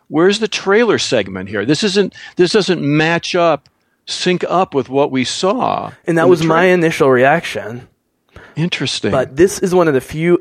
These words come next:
Speaker 2: cases where the director, Paul Greengrass, w-, where the director of a movie told the studio to not reveal almost anything in the trailer.
Speaker 1: Oh.
Speaker 2: And they listened.
Speaker 1: Right.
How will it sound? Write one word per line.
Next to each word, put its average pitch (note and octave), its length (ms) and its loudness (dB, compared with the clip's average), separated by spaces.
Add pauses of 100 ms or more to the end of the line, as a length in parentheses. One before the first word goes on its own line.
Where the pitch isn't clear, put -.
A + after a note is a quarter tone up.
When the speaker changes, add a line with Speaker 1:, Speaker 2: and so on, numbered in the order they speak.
Speaker 2:
cases A#2+ 640 -2
where B2 520 0
the B2+ 120 -8
director, C3 800 0 (100)
Paul C#3 180 0
Greengrass, A#2 680 -6 (680)
w-, C3 220 -4
where B2+ 180 0
the B2 100 -8
director C#3+ 320 0
of D#3 100 2
a D#3 40 -2
movie B2 560 2 (200)
told E3 280 2
the D#3 100 4
studio B2+ 560 2
to C#3+ 140 -8
not C3+ 260 2
reveal C3 360 4
almost A#2 400 -6
anything E3 440 2
in B2+ 100 -2
the B2 80 -4
trailer. A2+ 600 -6
Speaker 1:
Oh. E3+ 1040 2
Speaker 2:
And D#3+ 120 4
they D3+ 140 2
listened. C3 640 0 (640)
Speaker 1:
Right. A2+ 540 -2